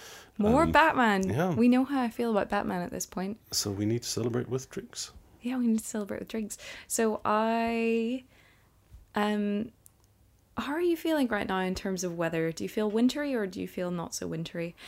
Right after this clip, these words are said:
Speaker 1: I have the option to put spice in the drink or an option
Speaker 2: Mm.
Speaker 1: to put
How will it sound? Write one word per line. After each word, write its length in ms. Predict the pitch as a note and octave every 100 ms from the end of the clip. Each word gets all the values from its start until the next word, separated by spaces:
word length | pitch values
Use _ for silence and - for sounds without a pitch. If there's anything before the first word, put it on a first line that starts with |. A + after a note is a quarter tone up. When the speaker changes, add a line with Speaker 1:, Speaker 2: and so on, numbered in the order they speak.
| - -
Speaker 1:
I 180 | - F#3+
have 220 | - G3
the 100 | G#3
option 400 | G#3 A3+ - A3
to 60 | G#3+
put 220 | - F#3+
spice 460 | - - A3 C#4+ -
in 180 | - C4
the 60 |
drink 300 | C4 C#4+ D#4 -
or 120 | G#3
an 60 | G3+
option 300 | G3 B2 G3+
Speaker 2:
Mm. 40 |
Speaker 1:
to 40 | F#3
put 160 | F#3+